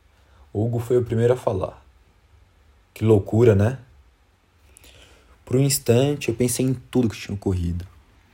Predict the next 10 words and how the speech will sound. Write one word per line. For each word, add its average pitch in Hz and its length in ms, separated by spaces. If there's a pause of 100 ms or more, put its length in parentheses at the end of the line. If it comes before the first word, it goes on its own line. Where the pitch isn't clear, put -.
(360)
"Caralho, 104 600
mano. 95 420 (760)
Como 110 160
é 143 60
que - 100
eu 190 40
pude 165 220
agir 117 240
feito 131 260
uma 123 220